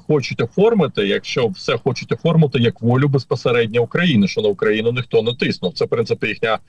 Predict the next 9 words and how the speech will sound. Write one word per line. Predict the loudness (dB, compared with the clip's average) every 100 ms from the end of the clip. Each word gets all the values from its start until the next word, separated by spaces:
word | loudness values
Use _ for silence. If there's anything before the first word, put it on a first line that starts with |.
| _ _ -2
е, | 0 2 0
тактика | -2 -4 -4 -6 -4
така, | -4 -4 -4 -4 _ _ _ -4
е, | -2
що | 0 2 4
ви | 2 0
повинні | 0 2 2 2
зробити | 2 2 2 0
таке-таке, | -2 -2 -2 -2 -2 0 0 0